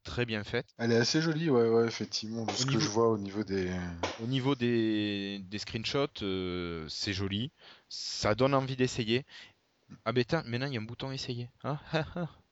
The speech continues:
Speaker 2: Ah.
Speaker 1: <laughs> Quand il me l'a proposé, il y était pas.
Speaker 2: <laughs>
Speaker 1: Bon. Euh, bah écoutez, euh, donc je vous propose de l'essayer. Euh, je pense que vous serez pas déçus.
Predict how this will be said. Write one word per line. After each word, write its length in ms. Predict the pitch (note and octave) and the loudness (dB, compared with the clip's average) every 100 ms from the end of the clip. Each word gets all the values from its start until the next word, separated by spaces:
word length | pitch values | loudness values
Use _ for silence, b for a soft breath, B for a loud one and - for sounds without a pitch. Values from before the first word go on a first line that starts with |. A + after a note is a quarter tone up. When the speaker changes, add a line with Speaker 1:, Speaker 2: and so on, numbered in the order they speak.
| _ B B | _ B B
Speaker 2:
Ah. 500 | B2+ E3 D3+ G#2 F2+ A2+ | 2 4 4 4 2 -2
Speaker 1:
<laughs> 400 | C3+ - - C#3+ | -4 -4 0 2
Quand 200 | - D3+ | 2 2
il 40 | D3+ | 4
me 60 | |
l'a 80 | D#3 | 2
proposé, 400 | D3 D#3 D#3 D3+ | 2 2 4 4
il 100 | D#3+ | 6
y 20 | |
était 180 | D3+ D#3 | 4 4
pas. 180 | D3 D3+ | 4 4
Speaker 2:
<laughs> 640 | F#3 - - - - B3 F3+ | 4 0 -2 -6 0 2 2
Speaker 1:
Bon. 500 | B3+ - - - - B B B B B B B B B _ | 2 0 2 2 0 B B B B B B B B B _
Euh, 440 | - A2+ A2 G#2+ G#2+ | -4 -2 -2 -4 -2
bah 80 | A2+ | -4
écoutez, 420 | A2+ - C3+ C3+ | -4 -4 0 4
euh, 200 | A#2+ A#2 | 6 6
donc 180 | B2 A#2+ | 2 -2
je 60 | |
vous 80 | C#3+ | -4
propose 400 | - D#3 D#3+ C#3 | -2 -2 0 0
de 60 | C3 | 0
l'essayer. 500 | B2+ - B2 C3 F#3 - | 0 0 0 0 -2 -8
Euh, 200 | G#2 G2+ | -4 -4
je 80 | - | -2
pense 200 | C#3+ D3+ | -4 -4
que 120 | B2+ | -8
vous 100 | A2+ | -10
serez 160 | - A2+ | -8 -4
pas 160 | D#3 | -2
déçus. 380 | D#3 C3+ - - | 0 -2 -4 -10